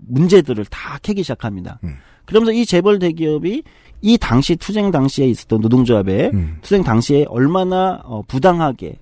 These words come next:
Speaker 1: 여기에 개입하고 이걸 탄압했는가.
Speaker 2: 네.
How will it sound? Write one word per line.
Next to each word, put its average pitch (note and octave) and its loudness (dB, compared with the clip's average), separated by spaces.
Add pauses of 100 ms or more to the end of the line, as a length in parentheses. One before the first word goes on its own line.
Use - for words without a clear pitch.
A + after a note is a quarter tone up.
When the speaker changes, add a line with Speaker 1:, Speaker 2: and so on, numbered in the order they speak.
Speaker 1:
여기에 A2+ 4
개입하고 A2+ 0 (320)
이걸 A#2 0
탄압했는가. C3 0
Speaker 2:
네. F#2 0